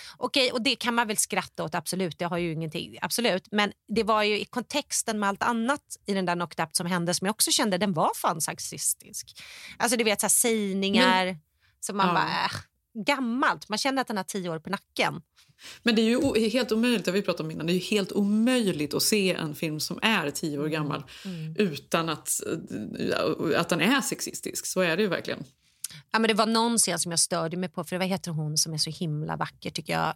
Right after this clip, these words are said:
Speaker 1: och duktig skådis, som är gift med Judd Apatow, heter han så?
Speaker 2: Judd Apatow.
Speaker 1: Ja.
Speaker 2: Eh, Leslie Mann heter hon.
Speaker 1: Leslie Mann, just det. Hon, jag älskar henne som skådis. Hon har ju varit med i alla, alla de här This is forty,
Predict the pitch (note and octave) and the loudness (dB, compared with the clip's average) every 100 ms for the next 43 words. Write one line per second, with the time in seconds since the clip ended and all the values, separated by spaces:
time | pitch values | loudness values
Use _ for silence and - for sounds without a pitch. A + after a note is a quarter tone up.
0 | - - E3 D#3+ E3 - - D#3+ - E3 | -4 -4 -2 -2 -4 -6 -6 -6 -4 -4
1 | D#3 E3 - - F3 E3 D#3 D#3+ - - | -2 0 0 0 0 -2 -2 -4 -8 -4
2 | E3 D3+ D3+ - - _ E3 D#3 E3+ D3+ | 0 0 0 -6 -16 _ 0 4 4 2
3 | - D#3 - E3 D#3 - F#3 C#4 D#4+ G#3 | -4 -10 -8 -8 -6 -4 -2 -4 -6 -6
4 | G3 - - F#3+ C4 - _ - - - | -2 0 2 2 0 -6 _ -20 -20 -10
5 | - - F#3 G#3+ G#3 A3 G3+ - - - | -6 -2 2 4 4 2 0 0 -2 -4
6 | - - F#3+ F#3 F#3 F#3 F3 E3+ E3 - | -4 2 4 4 4 4 4 2 2 2
7 | G#3+ G#3+ G#3+ G#3+ G#3+ D#3 D3+ - - - | 2 2 2 2 2 0 -4 -6 -8 -10
8 | - F#3 F#3+ - G3 F3+ E3 E3+ D#3+ F3 | -8 -4 0 0 -2 -2 -4 -2 -2 0
9 | - - - - C4 B3+ A#3+ A3+ G#3 F3+ | 0 -2 -6 -4 0 2 2 2 2 0
10 | D#3+ D#3 D#3 - D#3+ E3+ F#3 - F#3+ F#3+ | -4 -6 -6 -8 -6 -4 -2 0 0 2
11 | F#3 E3 D#3+ E3 D3+ D3+ D#3+ D3+ _ F3+ | 2 0 -2 0 0 0 -2 -6 _ 0
12 | E3+ D#3 D#3 D3+ D#3+ D#3 - - A3+ A3 | 0 -2 -2 -2 -2 0 -2 0 2 2
13 | G#3 _ G3+ G3+ G3+ | 0 _ -4 0 0